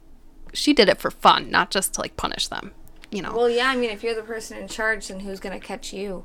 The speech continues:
Speaker 1: Exactly. So there were different kinds of violence at the time, which was interpersonal violence, which was any act of violence outside the parameters of war,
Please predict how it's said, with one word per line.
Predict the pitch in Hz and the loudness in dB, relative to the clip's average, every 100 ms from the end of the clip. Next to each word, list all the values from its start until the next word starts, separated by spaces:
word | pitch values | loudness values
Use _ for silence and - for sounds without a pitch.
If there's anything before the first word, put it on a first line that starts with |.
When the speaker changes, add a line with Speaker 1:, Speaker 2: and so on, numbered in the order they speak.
| - | 8
Speaker 1:
Exactly. | 269 233 277 - 339 - 254 - - - - - - | 10 12 12 12 12 8 6 6 -2 -12 -14 -14 -4
So | - - 262 254 233 - - | 6 12 12 12 12 8 6
there | 247 | 10
were | 285 294 | 12 10
different | 233 285 359 349 | 8 6 6 6
kinds | 302 294 | 6 8
of | 277 | 10
violence | 233 214 214 220 | 10 10 10 8
at | 220 | 6
the | 247 | 6
time, | 262 277 277 285 - | 6 6 6 4 4
which | 226 226 233 | 8 10 12
was | 220 208 208 | 10 10 4
interpersonal | - 247 302 - - 277 - 226 196 | 4 6 6 6 6 6 8 6 6
violence, | 190 170 170 185 220 - - - - | 6 6 4 2 2 0 -2 -12 -6
which | - 208 220 | 2 4 8
was | 208 202 | 8 8
any | 220 233 277 | 6 8 10
act | 254 254 | 10 10
of | 247 | 6
violence | 214 202 202 196 - | 10 10 10 6 6
outside | 196 - - 202 208 | 6 6 6 6 6
the | 220 | 2
parameters | 226 208 202 202 202 | 4 4 4 2 2
of | 202 175 | 0 0
war, | 175 170 190 302 | 2 6 6 4